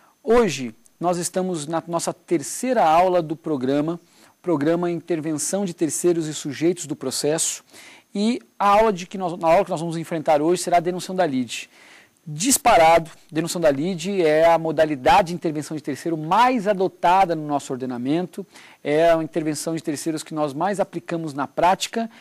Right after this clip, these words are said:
e, evidentemente, que é aquela que mais gera controvérsia, até porque a sua grande aplicabilidade, ela reflete, é,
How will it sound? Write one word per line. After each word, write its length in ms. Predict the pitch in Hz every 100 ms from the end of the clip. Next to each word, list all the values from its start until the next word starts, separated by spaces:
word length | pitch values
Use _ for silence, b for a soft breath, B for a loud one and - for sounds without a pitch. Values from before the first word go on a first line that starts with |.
| B -
e, 120 | 240
evidentemente, 840 | 247 196 185 220 - 175 208 - -
que 120 | 190
é 20 |
aquela 320 | 160 - 190
que 140 | 185 180
mais 320 | 170 214 170
gera 420 | 131 165 202 190
controvérsia, 1000 | - 196 185 180 151 127 143 139 - 123 B B
até 240 | 147 - -
porque 260 | 202 190
a 120 | 202 185
sua 260 | - 180
grande 400 | 156 165 226 208
aplicabilidade, 1000 | 190 165 - 139 151 196 165 160 165 220 B B
ela 200 | 147 151
reflete, 760 | 151 202 - 165 190 - - 127 B B _
é, 460 | 135 131 127 127